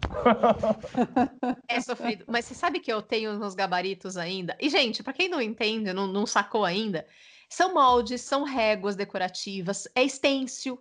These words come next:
Speaker 2: tudo isso é um gabarito, tá? É, a gente faz, inclusive, gabarito na silhuete, muitas vezes. Mas, é,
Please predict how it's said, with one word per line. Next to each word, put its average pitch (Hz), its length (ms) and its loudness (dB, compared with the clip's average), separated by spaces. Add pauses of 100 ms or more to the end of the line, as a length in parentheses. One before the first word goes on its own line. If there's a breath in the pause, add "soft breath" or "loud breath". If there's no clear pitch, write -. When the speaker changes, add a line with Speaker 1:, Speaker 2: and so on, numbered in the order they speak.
Speaker 2:
tudo 427 160 2
isso 392 200 4
é - 20 8
um 403 80 0
gabarito, 381 560 2
tá? 202 340 -2 (680 soft breath)
É, 226 300 4
a 233 60 4
gente 269 160 -2
faz, 330 180 0
inclusive, 294 420 -4
gabarito 262 480 -2
na 254 300 4
silhuete, 415 500 0
muitas 208 300 -4
vezes. 160 360 -8 (480 soft breath)
Mas, 220 1120 0 (140)
é, 196 1200 2